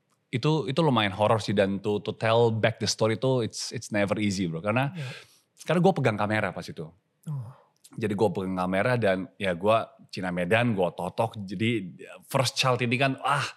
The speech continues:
Speaker 1: happy banget. Kita udah siapin nanti mau cakpo, mau apa semuanya. Gue udah mau, udah, udah pegang kamera, udah keep roll terus dari pagi. And then pas Tiffany ngelahirin,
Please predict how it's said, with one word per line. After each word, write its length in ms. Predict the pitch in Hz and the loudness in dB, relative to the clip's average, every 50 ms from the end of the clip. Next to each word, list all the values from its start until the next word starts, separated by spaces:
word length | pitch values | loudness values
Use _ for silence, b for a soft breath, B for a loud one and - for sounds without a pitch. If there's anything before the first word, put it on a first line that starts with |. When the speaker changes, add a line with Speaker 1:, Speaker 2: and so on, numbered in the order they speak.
| B B B B B B | B B B B B B
Speaker 1:
happy 320 | - - 135 - - 147 143 | -2 -2 0 0 2 2 2
banget. 400 | 135 131 123 127 131 131 123 - | 4 4 4 4 4 2 2 2
Kita 160 | - 123 120 | 0 0 0
udah 140 | 131 120 120 | 2 2 2
siapin 380 | - - 127 110 - - 120 110 | 2 2 2 2 2 0 0 0
nanti 340 | 107 110 107 104 123 117 | 0 0 0 2 2 2
mau 200 | 113 107 107 107 | 2 2 2 0
cakpo, 520 | 101 - - 123 113 - 131 - - 123 117 | 0 0 0 -2 -2 -2 -4 0 2 4 4
mau 180 | 113 113 110 110 | 4 4 4 4
apa 200 | 107 - 113 110 | 4 4 2 0
semuanya. 680 | 110 - 120 113 113 113 110 113 113 117 117 117 120 110 | 0 -2 -2 0 0 0 0 0 0 0 0 0 0 -2
Gue 260 | 98 110 98 104 113 | -4 -6 -4 0 2
udah 100 | 107 107 | 2 2
mau, 180 | 107 107 104 107 104 B B B B B B B B B | 4 2 2 2 0 B B B B B B B B B
udah, 180 | _ - 101 107 | _ -2 -2 2
udah 120 | 104 107 104 | 2 2 2
pegang 200 | 98 104 113 110 | 2 0 0 0
kamera, 260 | 110 107 107 113 110 | 0 0 2 2 2
udah 160 | 117 113 117 104 | 2 2 2 0
keep 180 | - 123 117 | 0 -2 -2
roll 220 | - 123 120 117 117 | 2 4 4 4 4
terus 180 | 101 120 113 101 | 2 0 0 0
dari 140 | 113 110 | 0 0
pagi. 760 | 107 - 117 113 117 117 113 107 104 120 123 120 120 120 123 127 B B B B B B B B B B B B B _ _ _ _ _ _ _ _ | 0 0 0 0 2 0 -2 -2 0 0 2 2 2 0 -2 -6 B B B B B B B B B B B B B _ _ _ _ _ _ _ _
And 140 | - 113 120 | 0 2 2
then 80 | 131 135 | 2 2
pas 180 | 127 123 113 - - - - - - - - - | 2 0 0 0 -2 -2 -4 -4 -6 -10 -14 -10
Tiffany 840 | _ - 110 - 123 110 107 107 107 107 107 107 107 107 107 110 - - | _ -8 -4 0 0 2 2 2 2 2 2 2 2 0 0 -2 -6 -8
ngelahirin, 840 | - - 110 104 98 101 104 104 104 127 156 190 214 220 214 185 156 | -6 -4 -2 -2 0 0 0 0 2 2 2 2 2 0 -2 -4 -6